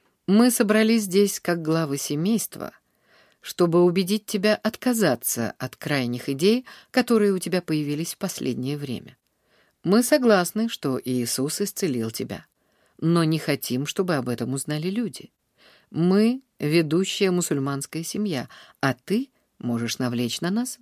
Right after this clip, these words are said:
дурную славу». Братьев и сестер с их супругами поддерживали дяди по маминой линии, дядя по линии отца, мои двоюродные братья и сестры, а также тетя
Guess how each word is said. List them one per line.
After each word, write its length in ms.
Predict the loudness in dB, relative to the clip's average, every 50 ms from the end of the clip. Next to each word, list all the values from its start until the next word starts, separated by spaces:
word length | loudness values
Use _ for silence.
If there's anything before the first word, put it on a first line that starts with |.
| _ -6
дурную 520 | -2 0 2 2 2 0 -2 -2 -4 -6
славу». 440 | -8 -6 -6 -6 -6 -6 -8 -12 -18 _ _ _ _ _ _ _ _ _ _ _ _ _ _ _ _ _ _ _ _ _ _ -4
Братьев 520 | 0 2 4 4 4 2 0 -2 -2 -2
и 80 | -4 -4
сестер 480 | -2 -2 -4 -4 -4 -4 -4 -4 -4
с 120 | -4 -6 -6
их 100 | -6 -6
супругами 640 | -6 -8 -6 -4 -4 -4 -2 -2 -4 -4 -4 -8 _ _ _ _ _ _ _ _
поддерживали 640 | -2 -2 0 0 0 0 0 0 0 0 0 2 2 2
дяди 380 | 2 2 2 2 2 0 -2
по 180 | -4 -4 -4 -4
маминой 440 | -2 -2 -2 -2 -2 -4 -4 -4 -4
линии, 480 | -4 -2 -2 -2 -4 -4 -6 -8 -12 _ _ _ -20 -18 -12 -6
дядя 360 | 0 2 4 4 4 2 0
по 100 | -2 -2
линии 360 | -2 -2 -2 -2 -2 -2 -4
отца, 580 | -4 -6 -10 -10 -8 -6 -4 -4 -4 -4 -6 -10 _ _ _ -20 -18 -6 0
мои 240 | 2 2 4 4 4
двоюродные 520 | 2 2 2 2 2 0 0 0 -2 -2
братья 460 | -2 0 0 0 0 0 -2 -6 -6
и 100 | -6 -4
сестры, 520 | -4 -4 -2 -2 -2 -4 -4 -4 -6 -6 -6 -8 -18 -6 -2
а 120 | -2 0
также 400 | 2 2 2 2 0 -2 -2 -2
тетя 520 | -4 -4 -4 -2 -2 -4 -4 -8 -10 -12